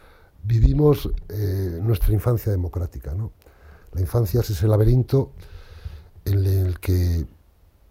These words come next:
no queremos salir, nos cuesta salir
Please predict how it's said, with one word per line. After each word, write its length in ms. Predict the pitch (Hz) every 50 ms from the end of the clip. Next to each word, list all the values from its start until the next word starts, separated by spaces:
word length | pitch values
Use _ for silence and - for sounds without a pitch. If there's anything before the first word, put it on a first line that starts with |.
| _ _ _ _ _ _ _ _ - - - - - - - - - - - - - - - _ _ - 76 - - - - - - 64 60 - - -
no 260 | 95 110 123 131 123
queremos 340 | - 123 117 113 110 104 - -
salir, 360 | 113 120 143 151 139 104 - _ _ _ _ _ _ - _ - - - - - _ _ _ _ - - _ _ _ _ _ _ _ _ _ _ _ _ _ _ _
nos 280 | - 98 104 107 95 -
cuesta 320 | - 131 - - - 131
salir 380 | - - 117 123 131 131 -